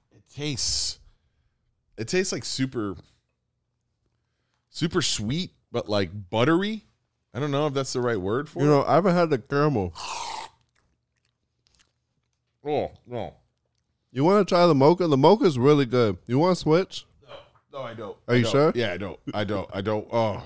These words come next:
Speaker 1: God.
Speaker 2: <laughs> Every
Speaker 1: Oh.
Speaker 2: <laughs> I
Speaker 1: Oh.
Speaker 2: feel bad now. I keep subjecting <laughs> you to shit that upsets your stomach.
Speaker 1: Oh, that's so horrible.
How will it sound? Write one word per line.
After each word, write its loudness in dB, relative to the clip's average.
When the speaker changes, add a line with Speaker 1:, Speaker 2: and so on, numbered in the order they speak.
Speaker 1:
God. -6
Speaker 2:
<laughs> -20
Every 6
Speaker 1:
Oh. 2
Speaker 2:
<laughs> -4
I 2
Speaker 1:
Oh. 6
Speaker 2:
feel 10
bad 10
now. 6
I 4
keep 0
subjecting 4
<laughs> 10
you 10
to 6
shit 6
that 6
upsets 2
your 0
stomach. 0
Speaker 1:
Oh, -2
that's -4
so -2
horrible. 0